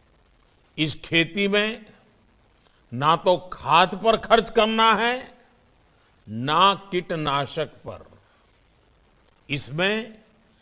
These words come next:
सिंचाई की आवश्यकता भी कम होती है और बाढ़ सूखे से निपटने में भी ये सक्षम होती है।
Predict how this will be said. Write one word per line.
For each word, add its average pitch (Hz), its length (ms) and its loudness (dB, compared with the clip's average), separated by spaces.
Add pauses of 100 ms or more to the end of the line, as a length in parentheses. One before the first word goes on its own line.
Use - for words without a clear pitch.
(340)
सिंचाई 175 680 4
की 208 380 -2
आवश्यकता 165 760 2
भी 240 140 2
कम 233 260 2
होती 226 460 2
है 254 420 -2 (1000)
और 165 240 6
बाढ़ 170 580 8
सूखे 165 460 -6
से 170 260 -4
निपटने 143 540 -6
में 139 280 -6
भी 247 480 -4 (460)
ये 170 120 2
सक्षम 180 600 -4
होती 117 380 -8
है। - 280 -20